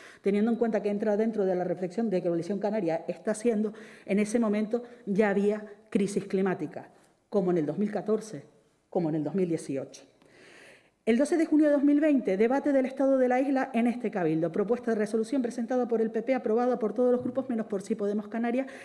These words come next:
en el que se muestra el apoyo de la corporación a la construcción del puerto de Fonsalía, así como de otras infraestructuras de la isla.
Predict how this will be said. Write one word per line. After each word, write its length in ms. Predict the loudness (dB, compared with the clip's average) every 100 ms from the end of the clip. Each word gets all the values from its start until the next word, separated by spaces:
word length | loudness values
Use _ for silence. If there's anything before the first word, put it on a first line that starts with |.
| -4
en 120 | 2 2
el 100 | 2
que 80 |
se 120 | 2 0
muestra 280 | 0 2
el 40 | 2
apoyo 300 | 2 2 2
de 60 |
la 100 | 2
corporación 500 | 0 -2 -2 -2 -4
a 40 | -2
la 100 | -4
construcción 400 | -4 -6 -4 -2
del 140 | -2
puerto 240 | -4 -4 -4
de 40 |
Fonsalía, 440 | -6 -4 0 0 -2
así 260 | -8 -4 -4
como 240 | -2 0
de 80 | 0
otras 220 | 0 -2
infraestructuras 640 | -4 -8 -12 -10 -8 -6 -6
de 80 |
la 120 | -8 -8
isla. 300 | -12 -14